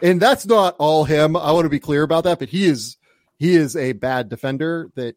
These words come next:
has so, so long to go on that end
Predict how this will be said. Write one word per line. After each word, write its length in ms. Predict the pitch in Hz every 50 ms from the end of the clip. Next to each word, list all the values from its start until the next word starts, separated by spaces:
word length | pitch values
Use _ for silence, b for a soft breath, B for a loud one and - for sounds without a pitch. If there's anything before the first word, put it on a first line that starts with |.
| _ -
has 460 | 120 120 117 110 104 - - - - _ _ _ _
so, 1120 | - - - - - - - - - - 156 156 156 147 143 139 135 127 123 120 113 117 b b b b _ _
so 500 | - - - - - 170 160 151 143 139
long 600 | 127 131 131 131 127 123 127 120 113 110 - - _ _ _ -
to 80 | 147
go 280 | 117 139 131 123 120 113
on 140 | 117 113 110
that 180 | 110 110 110 113
end 260 | 117 117 113 117